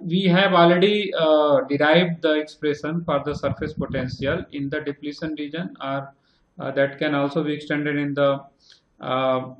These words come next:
uh, weak inversion region. So, uh, psi S A equal to minus gamma by two plus, uh, square root of gamma square by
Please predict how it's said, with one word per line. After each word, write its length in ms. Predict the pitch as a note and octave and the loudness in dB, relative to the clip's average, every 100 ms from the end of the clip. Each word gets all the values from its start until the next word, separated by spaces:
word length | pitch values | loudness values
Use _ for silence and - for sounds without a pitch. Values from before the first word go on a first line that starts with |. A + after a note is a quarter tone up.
| - | -10
uh, 180 | C#3+ B2+ | -8 -4
weak 180 | D#3 E3+ | -2 0
inversion 440 | E3 D#3+ D3+ D#3+ | 2 2 0 -2
region. 380 | D#3+ D#3 D#3+ F#3 - | -2 -4 -4 -4 -8
So, 540 | - C#3+ C#3+ C#3+ C#3+ _ _ _ _ - | -6 -2 0 0 -4 _ _ _ _ -8
uh, 400 | C3 C3 C3 - | -4 -2 -2 -4
psi 340 | - D3 E3 | -2 2 4
S 160 | E3+ F3 | 2 2
A 60 | |
equal 360 | E3 D#3+ D#3 D3 | 2 2 -2 -2
to 160 | D3 D3+ | -4 -4
minus 300 | C#3+ C#3+ D3+ | -2 -2 -2
gamma 280 | C#3+ C#3+ C#3+ | -2 -2 0
by 160 | C#3+ C#3 - | 0 -2 -4
two 320 | C#3 C#3 - | -4 -2 -4
plus, 520 | C3+ C3 C3 - - B2+ | -2 -2 -2 -6 -8 -4
uh, 380 | A#2+ A#2+ A#2 A2+ - _ _ - | -2 -2 -4 -8 -14 _ _ -20
square 420 | - C3+ C3 C3+ | -6 -2 0 0
root 220 | C3+ C3+ | -2 -2
of 320 | C3 C3 C3 | -2 -2 -4
gamma 340 | B2 B2 B2+ C3 | -4 -2 -2 -4
square 320 | - B2 B2 | -4 -2 0
by 140 | B2 | -2